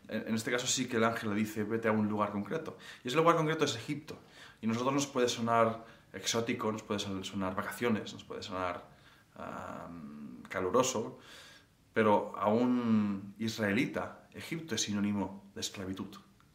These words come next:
Un israelita no va a Egipto ni que le regalen el viaje. Egipto es el lugar en el que estuvieron cuatrocientos años esclavizados,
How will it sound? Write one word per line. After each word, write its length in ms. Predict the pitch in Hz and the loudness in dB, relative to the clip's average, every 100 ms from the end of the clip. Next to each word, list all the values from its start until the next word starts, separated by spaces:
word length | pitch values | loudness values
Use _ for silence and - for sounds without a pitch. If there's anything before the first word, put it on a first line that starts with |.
| _ - - - - - _ | _ -20 -20 -20 -20 -20 _
Un 140 | 143 175 | 0 0
israelita 420 | 143 135 160 123 | 4 4 6 6
no 160 | 131 | 8
va 80 | 123 | 6
a 20 | |
Egipto 580 | - 151 147 156 160 - - - _ - _ _ | 6 2 -2 0 0 0 -12 -20 _ -20 _ _
ni 120 | 117 | -6
que 80 | 110 | 0
le 100 | 107 | 2
regalen 320 | 101 110 110 | 6 8 8
el 60 | 92 | 4
viaje. 300 | 95 - - - - - _ - _ _ _ _ _ - _ - | 0 -4 -8 -18 -20 -20 _ -20 _ _ _ _ _ -20 _ -14
Egipto 560 | 98 - 185 190 190 | -12 -8 -10 -4 -2
es 160 | 131 113 | -2 -2
el 120 | 107 | -2
lugar 440 | 101 101 156 170 - - - | -2 -2 -2 -4 -6 -18 -4
en 80 | 110 | -4
el 60 | |
que 60 | 110 | -4
estuvieron 440 | - 110 131 143 | -4 0 2 2
cuatrocientos 720 | 139 120 107 - 143 139 113 | 0 -6 -6 0 0 0 -4
años 400 | 127 127 143 143 - - | -4 -2 -2 -6 -12 -18
esclavizados, 1080 | - - - 107 107 107 113 104 - - - | -8 -6 -4 0 0 0 -2 -2 -4 -8 -10